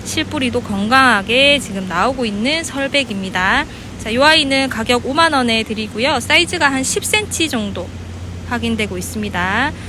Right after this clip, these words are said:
커팅한 윗머리이기 때문에 뿌리 내려서 키우시면 확실히 다를 거예요. 자, 이 아이 구백팔십삼 번입니다.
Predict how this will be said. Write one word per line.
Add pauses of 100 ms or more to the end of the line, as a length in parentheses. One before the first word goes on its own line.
(200)
커팅한
윗머리이기
때문에
뿌리
내려서
키우시면
확실히
다를
거예요. (720)
자, (200)
이
아이
구백팔십삼
번입니다.